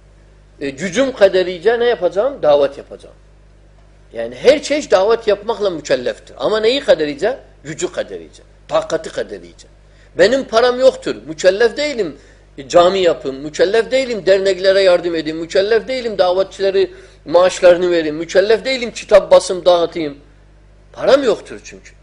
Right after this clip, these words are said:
Ama neyle mükellefim, neyi becerebilirim? Ben kitap tasih edebilirim. O zaman sen Allah rızası için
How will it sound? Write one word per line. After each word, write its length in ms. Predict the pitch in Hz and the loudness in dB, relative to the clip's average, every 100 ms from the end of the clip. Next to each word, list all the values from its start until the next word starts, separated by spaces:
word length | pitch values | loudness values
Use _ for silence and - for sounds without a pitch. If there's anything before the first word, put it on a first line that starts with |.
| _ _ _ _ - | _ _ _ _ -8
Ama 180 | 147 208 | -4 0
neyle 260 | 269 277 | 2 4
mükellefim, 680 | 220 170 - 143 139 151 151 | 2 0 -4 -4 -4 -8 -6
neyi 220 | 185 262 | -4 0
becerebilirim? 680 | 220 165 156 139 135 156 247 - - - _ 135 | 0 2 0 0 -4 -6 -6 -8 -20 -20 _ 2
Ben 280 | 220 285 277 - _ _ _ _ _ _ _ _ _ _ _ _ - | 4 4 0 -18 _ _ _ _ _ _ _ _ _ _ _ _ -8
kitap 360 | 214 220 247 - | -2 4 4 4
tasih 380 | 208 - 190 | 0 0 -4
edebilirim. 480 | 156 123 104 98 85 _ _ _ _ _ - | -2 -4 -8 -14 -20 _ _ _ _ _ -10
O 140 | 139 | -8
zaman 280 | 190 202 170 | -4 -4 -6
sen 240 | 147 180 185 | -8 -10 -6
Allah 380 | 147 160 185 | -6 -4 -6
rızası 400 | 156 135 127 - | -6 -8 -8 -10
için 340 | 131 - 120 | -16 -18 -18